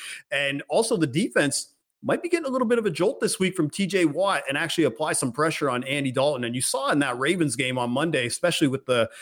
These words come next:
the, the Saints likely coming off a short week as well, that anytime the Ravens started to apply pressure, Andy Dalton became Andy Dalton again.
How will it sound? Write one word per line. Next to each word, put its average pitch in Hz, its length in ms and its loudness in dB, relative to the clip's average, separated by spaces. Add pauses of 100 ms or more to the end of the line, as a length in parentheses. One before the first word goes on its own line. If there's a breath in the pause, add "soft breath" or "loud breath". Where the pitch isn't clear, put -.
(160 loud breath)
the, 120 160 2
the 123 80 -2
Saints 143 280 0 (100)
likely 139 260 -2
coming 123 240 -2
off 113 180 0
a 98 80 -2
short 104 320 -4
week 226 240 0
as 214 160 -2
well, 190 300 2 (240 loud breath)
that 135 220 2
anytime 247 420 -2
the 175 80 2
Ravens 170 300 0
started 165 240 2
to 160 120 2
apply 156 300 -2
pressure, 151 480 -2
Andy 190 220 -2
Dalton 139 300 0
became 120 380 -4
Andy 113 200 -4
Dalton 113 320 -2
again. 87 220 -16